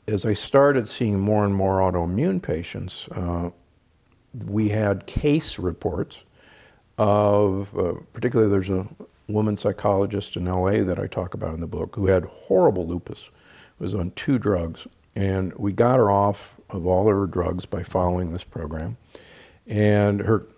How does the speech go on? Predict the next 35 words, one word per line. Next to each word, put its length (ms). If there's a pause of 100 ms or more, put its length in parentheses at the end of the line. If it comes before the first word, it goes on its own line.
(180)
her 100
lupus 380
cleared, 560
uh, 160
she 100
had 160 (460)
rashes, 680 (680)
and, 680
um, 440 (320)
she, 240 (180)
she 200
came 200
back 220
to 60
see 260
me, 320 (320)
and 180
she 360 (180)
said, 200
"You 80
know, 240
everything's 340
great, 380
but 100
I've 140
got 180
this 220 (180)
eczema, 580
this 220
little 200
rash 420
on 100
my 140
upper 260
eyelids." 420